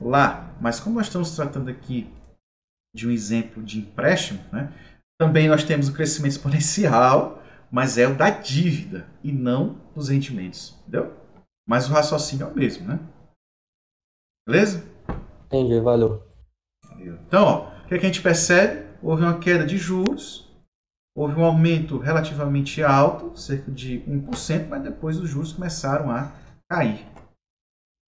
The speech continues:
Speaker 1: Mas, se a gente analisa o preço médio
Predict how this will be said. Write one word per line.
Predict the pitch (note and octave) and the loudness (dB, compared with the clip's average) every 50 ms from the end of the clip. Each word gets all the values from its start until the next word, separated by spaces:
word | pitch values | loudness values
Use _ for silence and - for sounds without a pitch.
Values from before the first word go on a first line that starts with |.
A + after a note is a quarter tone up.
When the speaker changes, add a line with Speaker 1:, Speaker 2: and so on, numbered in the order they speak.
| _ _ _ _ _ _ _ _ _ _ _ _ _ _ - | _ _ _ _ _ _ _ _ _ _ _ _ _ _ 2
Speaker 1:
Mas, | F#3 G3 G3+ A3 A#3+ A#3+ - - - - | 4 6 6 6 6 4 2 -4 -8 -10
se | - - - G3+ | -8 -2 2 2
a | |
gente | F3+ F#3 F#3 - F#3+ | 2 2 2 2 0
analisa | F3 F3+ F3+ E3+ E3+ F3+ G#3 G#3+ G3+ D#3 B2 A#2+ A#2+ - - - | 2 2 4 4 4 2 2 0 0 -2 -2 -4 -6 -6 -6 -10
o | C#3 | -10
preço | - - D3 C#3+ C#3 - D3 | -6 -4 -4 -4 -4 -4 -4
médio | C#3+ C#3+ C#3+ C#3 C3 B2 A#2 - A2+ A2+ G#2+ | -2 0 2 2 2 0 -2 -6 -10 -12 -14